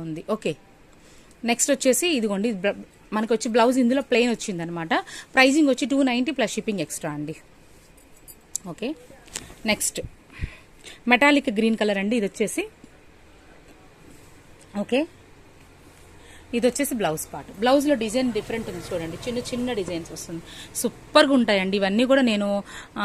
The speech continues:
ఇంచుమించుగా త్రీ ఫిఫ్టీ, త్రీ నైంటీ, ఫోర్ ఫిఫ్టీలో సేల్ చేస్తున్నాను, but ప్రజెంట్ తక్కువ కాస్ట్కి వస్తున్నాయి కాబట్టి పెడుతున్నానండి.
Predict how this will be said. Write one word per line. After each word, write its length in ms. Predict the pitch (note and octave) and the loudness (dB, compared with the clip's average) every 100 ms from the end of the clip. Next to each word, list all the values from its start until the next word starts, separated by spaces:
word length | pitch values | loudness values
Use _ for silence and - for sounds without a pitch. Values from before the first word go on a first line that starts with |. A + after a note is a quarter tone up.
| G#3 | -2
ఇంచుమించుగా 420 | G#3 A3 A3+ A3 G#3 | -2 -2 -2 -2 -2
త్రీ 120 | G#3 A#3 | 0 0
ఫిఫ్టీ, 220 | A#3+ - G#3 E3+ | 0 -2 -4 0
త్రీ 100 | A#3+ A#3+ | 0 2
నైంటీ, 240 | G#3+ G3+ G3 | -2 -4 -2
ఫోర్ 160 | A#3 A#3 | -2 0
ఫిఫ్టీలో 300 | A#3 A#3+ C4 C4 | -4 0 0 2
సేల్ 200 | A3+ B3+ | 2 4
చేస్తున్నాను, 360 | A3+ G#3+ G3 G#3+ | 2 2 -2 -2
but 140 | F#3+ F3+ F#3+ | -4 -6 -4
ప్రజెంట్ 320 | F#3 B3+ C4 G3+ | 0 2 2 -2
తక్కువ 200 | - A#3 | -2 0
కాస్ట్కి 300 | A3+ A3 - | 0 -2 -6
వస్తున్నాయి 360 | G3 - B3 B3 | -8 -2 -2 0
కాబట్టి 200 | A3+ C4 B3 | 0 0 0
పెడుతున్నానండి. 640 | G3+ G3 G3 F3+ F#3+ | -2 -2 -6 -4 -2